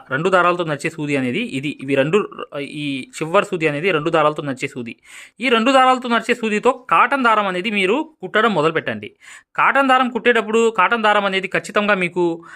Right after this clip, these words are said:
ఆ కాటన్ దారం అనేది కట్ అవ్వడం ప్రారంభం అయిందనుకోండి, దారం అక్కడక్కడ తెగిపోవడం అనేది జరిగిందనుకోండి, ఖచ్చితంగా అది డూప్లికేట్ సూదియే. ఖచ్చితంగా డూప్లికేట్ సూది అని చెప్పి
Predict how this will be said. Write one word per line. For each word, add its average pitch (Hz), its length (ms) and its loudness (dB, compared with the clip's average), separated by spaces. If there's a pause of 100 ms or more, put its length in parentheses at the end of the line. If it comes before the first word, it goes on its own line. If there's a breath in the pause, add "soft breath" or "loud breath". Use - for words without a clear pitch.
(280 loud breath)
ఆ 151 380 4
కాటన్ 190 260 0
దారం 202 220 2
అనేది 185 520 -4
కట్ - 180 -2
అవ్వడం 190 420 2 (100)
ప్రారంభం 175 420 0
అయిందనుకోండి, 131 760 -4
దారం 170 280 2
అక్కడక్కడ 190 360 0
తెగిపోవడం 185 560 0
అనేది 160 200 -6
జరిగిందనుకోండి, 143 880 -4
ఖచ్చితంగా 190 380 -2
అది 175 80 4
డూప్లికేట్ 151 440 -2
సూదియే. 120 340 -12 (580)
ఖచ్చితంగా 233 420 2
డూప్లికేట్ 214 500 0
సూది 185 260 -2
అని 156 120 -2
చెప్పి 240 400 -2